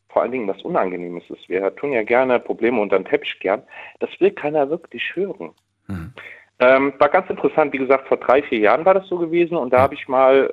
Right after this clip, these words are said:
Speaker 1: ähm, aus dem, aus der Psychologie so einen kleinen Artikel gelesen gehabt, da hat meine Psychologin gesagt,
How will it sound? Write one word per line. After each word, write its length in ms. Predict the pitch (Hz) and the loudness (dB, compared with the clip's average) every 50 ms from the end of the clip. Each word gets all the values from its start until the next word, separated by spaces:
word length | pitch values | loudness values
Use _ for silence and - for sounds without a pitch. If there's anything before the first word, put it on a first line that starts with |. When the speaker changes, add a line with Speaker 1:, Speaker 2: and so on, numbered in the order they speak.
| - - | -4 -4
Speaker 1:
ähm, 420 | 117 120 127 127 123 120 120 - - | -4 -4 -4 -6 -8 -8 -10 -8 -4
aus 160 | - 123 - | -4 -4 -4
dem, 420 | - 135 131 127 127 120 - 143 135 - - | -4 -10 -10 -10 -10 -12 -16 -20 -20 -14 -12
aus 100 | - 120 | -12 -10
der 80 | - 104 | -10 -12
Psychologie 760 | - - 123 120 117 123 117 117 131 147 165 175 175 170 151 135 | -14 -12 -14 -10 -8 -8 -8 -8 -8 -6 -2 2 4 4 4 2
so 80 | 123 | -2
einen 120 | 117 107 - | -6 -6 0
kleinen 260 | - 113 113 117 117 | 2 2 2 2 0
Artikel 320 | 90 - - 143 139 175 165 | -2 -2 -2 0 0 0 0
gelesen 400 | 143 151 147 156 160 147 151 135 | 0 0 2 2 2 2 2 2
gehabt, 280 | 135 139 143 143 - | 2 2 2 2 2
da 80 | 127 117 | 0 0
hat 120 | 127 - | 0 0
meine 180 | 139 131 123 113 | -2 -4 -4 -6
Psychologin 520 | - - 117 110 - 107 110 135 143 143 | -8 -10 -16 -8 -4 -4 -4 -2 -2 -4
gesagt, 260 | 139 123 139 147 143 | -4 0 0 0 0